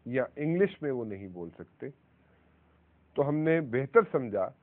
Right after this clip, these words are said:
कि हर आदमी को समझ आ जाए कि वो कहना क्या चाहते हैं और उर्दू इस्तेमाल की जाए। तो हमने उनकी साहबजादी रेहाम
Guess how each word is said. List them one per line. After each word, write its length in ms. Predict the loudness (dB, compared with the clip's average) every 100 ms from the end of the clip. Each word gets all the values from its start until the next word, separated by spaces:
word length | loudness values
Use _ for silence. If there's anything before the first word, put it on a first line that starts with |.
| _ _ -20 -10
कि 80 | -8
हर 360 | 4 6 6 4
आदमी 420 | 2 2 0 -8 -10
को 140 | -10
समझ 380 | -8 -2 0 2
आ 140 | 2
जाए 260 | 0 -8 -10 _ _ _ _ _ _ _ -6
कि 60 |
वो 120 | -4
कहना 400 | -4 -6 0 0
क्या 220 | 4 4 4
चाहते 400 | 0 -2 -6 -12
हैं 180 | -14 -20 _ _ _ _ _
और 180 | -6 -4 -2
उर्दू 440 | -2 0 0 -2 -8 _ _ _
इस्तेमाल 480 | -12 -8 0 0 0
की 240 | -2 -8 -4
जाए। 260 | -2 -2 -6 _ _ _ _ _ _ _ -20 -20 -4
तो 60 | 0
हमने 280 | 0 2 0
उनकी 440 | 0 -6 -4 -6
साहबजादी 800 | 2 4 6 10 10 10 4 -2 -12 -20 _ _ _ -20 -20 -20 _ _ _ _ _ _ _ -20 -20 -20 -20 _ -2
रेहाम 560 | 0 2 6 6 4